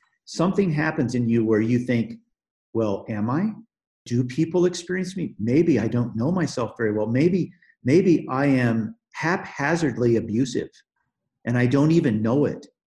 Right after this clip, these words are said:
You know, you start to have these doubts in your mind. And so, you know, of course, I went home and told my wife, and she was shocked by this.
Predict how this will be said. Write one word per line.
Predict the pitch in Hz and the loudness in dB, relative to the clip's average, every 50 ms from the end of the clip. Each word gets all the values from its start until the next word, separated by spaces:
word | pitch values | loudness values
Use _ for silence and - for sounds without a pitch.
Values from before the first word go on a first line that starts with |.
| _ _ _ _ _ _ | _ _ _ _ _ _
You | 135 135 | 0 2
know, | 135 135 | 4 4
you | 135 143 | 4 2
start | - - - 156 170 165 | 2 0 0 0 0 0
to | 156 139 | -2 -2
have | 131 135 135 120 123 | -2 -2 -2 0 0
these | 113 104 98 - | -2 -2 -2 -4
doubts | - - 120 156 202 214 196 - - 135 | -4 -2 0 0 0 0 -2 -2 -4 -2
in | 123 | -2
your | 120 113 107 | 0 0 0
mind. | 110 127 165 175 165 151 120 | 0 0 0 0 0 0 0
And | 117 107 104 107 - _ _ _ _ _ _ _ - | 0 -2 -4 -4 -10 _ _ _ _ _ _ _ -8
so, | - 135 123 127 123 - - | -4 -2 0 0 -2 -2 -2
you | 139 | -2
know, | 120 117 113 107 | 0 0 0 -2
of | 113 | 0
course, | - 135 117 120 120 | 0 0 0 2 0
I | 117 | 0
went | 113 120 123 110 | 0 0 -2 -2
home | 120 135 127 127 127 | -2 -2 -2 -2 -2
and | 113 123 | -4 -2
told | - 123 123 120 | 0 0 0 2
my | 113 104 | 0 0
wife, | 98 90 101 107 120 127 127 131 127 - | -2 -2 0 0 2 2 2 0 0 -4
and | 85 - | -10 -10
she | - - 113 | -8 -6 -4
was | 107 101 - | -4 -6 -6
shocked | - - - 139 135 143 143 - - - - - | -8 -6 -4 -4 -2 -2 -4 -6 -10 -12 -8 -4
by | 135 127 123 | -2 -2 0
this. | 117 127 123 123 117 120 - - - | 0 2 2 2 0 -2 -6 -12 -16